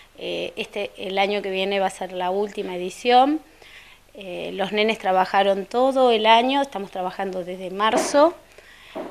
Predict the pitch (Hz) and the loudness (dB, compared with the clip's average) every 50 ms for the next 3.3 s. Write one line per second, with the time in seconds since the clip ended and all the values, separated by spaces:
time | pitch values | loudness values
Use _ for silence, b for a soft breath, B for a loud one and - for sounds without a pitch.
0 | - - 226 208 170 170 165 170 160 160 160 160 160 - - 180 175 180 180 202 | -16 -16 -14 -12 -10 -8 -8 -8 -6 -6 -6 -8 -6 -4 -2 -2 0 0 -2 -4
1 | 202 - 233 240 240 226 220 220 202 - 190 185 190 196 202 208 214 226 240 254 | -6 -4 -2 0 0 0 2 0 2 2 2 2 4 6 10 10 12 10 10 8
2 | 277 277 240 202 180 - 180 170 - 202 196 202 196 190 180 175 170 170 - 160 | 6 6 4 2 0 0 0 0 0 2 4 6 6 6 4 2 -2 -4 -6 -10
3 | - - - - 156 | -12 -12 -16 -18 -12